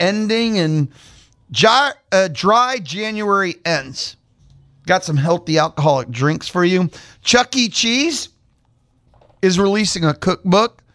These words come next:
so I think all my dreams are finally coming true. And Google Trends, at the end of every month, releases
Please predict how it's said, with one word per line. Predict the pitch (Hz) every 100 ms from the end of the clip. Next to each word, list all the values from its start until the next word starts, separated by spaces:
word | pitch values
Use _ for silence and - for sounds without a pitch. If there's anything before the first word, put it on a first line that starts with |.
| _ _ -
so | -
I | 202
think | - 202
all | 190 190
my | 175
dreams | 127 160 180 156
are |
finally | 123 160 160 151
coming | 165 151 131
true. | 185 175 202 - _ _ _ _ _ _ _ -
And | 151 170
Google | 151 226 208 202
Trends, | - 185 180 143 123 - _ _ _ -
at | 165
the | 170
end | 160
of | 143
every | 180 226 202
month, | 127 131 135
releases | 135 143 139 156 156 151